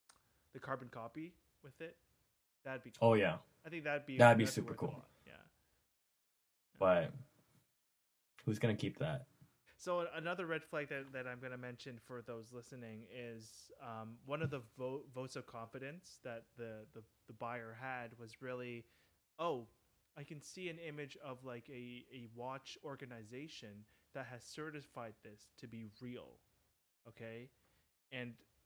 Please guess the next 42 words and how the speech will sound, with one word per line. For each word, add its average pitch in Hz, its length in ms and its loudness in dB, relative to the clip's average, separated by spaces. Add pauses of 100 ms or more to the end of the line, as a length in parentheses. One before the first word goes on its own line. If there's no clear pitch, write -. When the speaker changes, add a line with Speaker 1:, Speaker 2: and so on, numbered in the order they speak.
(300)
Speaker 1:
I 131 160 -2
sent 160 200 -4
it 151 120 -8
to 147 80 -8
you, 135 100 -2
Darius, 117 400 -4
'cause 123 140 -12
I 131 40 -8
was 120 100 -10
like, 107 120 -12 (120)
"Have 107 120 -12
you 160 120 -8 (100)
heard 117 180 -14
of 120 80 -14
these 143 200 -10
guys? 165 320 -6
'Cause 117 280 -14
I 120 140 -6
sure 123 240 -8
as 110 120 -8
hell 110 260 -10
haven't." 123 500 -8 (380)
And 131 240 -8
one 165 160 -6
of 190 80 -6
the 170 80 -6
first 156 340 -6
things 143 280 -10
is, 117 340 -8 (320)
maybe 160 200 -2
I'm 143 80 -4
just 135 180 -10 (200)
very 117 180 -8
cynical 123 440 -8
and 110 80 -10
very 107 160 -12
critical, 113 560 -10
but 107 200 -10 (260)
I 135 240 -6 (420)
looked 156 220 -8
them 139 160 -4
up. 110 220 -8